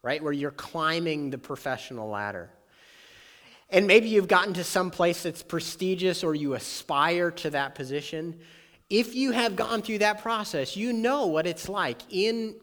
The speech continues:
<clears throat> your career for people to kind of jostle for position. How does that play out? Well, sometimes people want to take credit for other people's work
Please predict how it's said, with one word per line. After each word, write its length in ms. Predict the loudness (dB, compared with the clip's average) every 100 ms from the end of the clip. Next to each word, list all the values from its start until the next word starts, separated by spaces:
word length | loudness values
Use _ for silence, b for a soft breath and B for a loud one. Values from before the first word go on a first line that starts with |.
| -12
<clears throat> 180 | -10 -4
your 220 | 4 4
career 800 | 4 0 0 2 2 2 -2 -4 B B B
for 220 | 2 4 4
people 500 | 2 -2 0 0 -2
to 260 | -4 -6
kind 280 | -6 -6 -6
of 180 | -6 -8
jostle 600 | -4 0 0 0 -4 -4
for 200 | -4 -6
position. 580 | -6 -4 -4 -4 -6 -10 B B
How 140 | 4
does 120 | 4
that 160 | 4 2
play 220 | 4 6
out? 160 | 6 4
Well, 260 | 2 0 B B
sometimes 520 | 2 2 2 -2 -4
people 560 | -6 -8 -2 0 0 -4
want 180 | -4 -4
to 60 | -4
take 300 | -6 -8 -10
credit 420 | 0 2 2 -4
for 240 | -8 -4
other 220 | -2 -4
people's 440 | -4 -10 -10 -10 -6
work 460 | -6 -6 -10 -20